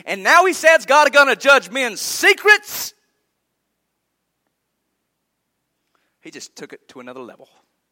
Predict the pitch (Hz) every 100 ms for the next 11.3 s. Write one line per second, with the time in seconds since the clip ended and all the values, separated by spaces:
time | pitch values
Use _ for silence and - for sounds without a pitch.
0 | _ _ _ _ _ _ _ _ _ _
1 | _ _ _ - 143 143 185 131 110 -
2 | 123 123 110 98 110 98 - _ _ _
3 | 113 92 92 - 117 87 85 _ _ _
4 | _ _ _ _ _ _ _ _ _ _
5 | _ _ _ 107 147 170 120 120 117 107
6 | 117 98 117 104 - 104 - - 139 143
7 | - 120 98 - _ - 113 - _ -
8 | _ _ _ _ _ _ _ _ _ _
9 | _ _ _ _ _ _ 123 156 104 95
10 | _ _ _ 107 104 107 101 - - 120
11 | 101 - -